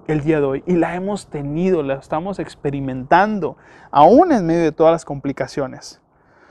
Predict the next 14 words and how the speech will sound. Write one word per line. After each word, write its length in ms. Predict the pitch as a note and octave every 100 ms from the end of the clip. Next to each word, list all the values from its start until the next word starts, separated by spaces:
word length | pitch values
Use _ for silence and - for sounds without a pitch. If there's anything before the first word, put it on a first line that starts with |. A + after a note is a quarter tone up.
| - - -
La 320 | F3+ F#3 -
paz 240 | A#3 C#4 C#4
de 120 | C#4
Cristo 560 | B3+ B3+ - - D#3 -
es 200 | G3+ -
una 200 | A3+ A3+
constante 1200 | - F3+ F3 E3 - - B3 C#4+ A#3 - D3+ D#3+ _ _ _ _
para 200 | D#3 D#3+
el 100 | D#3+
que 140 | D3 C#3+
cree. 300 | E3 C3+ - _ _ _ _ _ _ _ _ _ _ _ _ _ _ _ _ _
¿Te 140 | G3+
sientes 440 | F#3+ B3 C#4+ D4 A#3
extraño 720 | G3 - F#3+ F3+ E3 D3+ G#3+